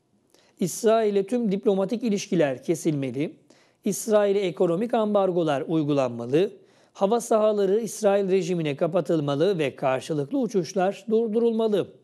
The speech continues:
Limanlar İsrail rejimine kapatılmalı. İsrail malı ürünlerin ülkelere girişi engellenmeli.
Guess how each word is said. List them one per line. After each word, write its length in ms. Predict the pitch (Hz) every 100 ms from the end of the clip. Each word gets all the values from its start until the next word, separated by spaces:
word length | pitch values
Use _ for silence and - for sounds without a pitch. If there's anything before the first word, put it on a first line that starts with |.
| _ - - _ -
Limanlar 500 | 240 226 214 214 214
İsrail 540 | 240 - 247 214 208
rejimine 460 | 196 185 190 185 175
kapatılmalı. 800 | 196 190 180 175 160 147 151 202 - _ _
İsrail 520 | 202 - 226 208 196
malı 260 | 185 185 202
ürünlerin 640 | 196 180 175 165 156 175 -
ülkelere 480 | 160 147 165 156
girişi 400 | 147 143 123 -
engellenmeli. 800 | 180 180 185 180 185 185 175 185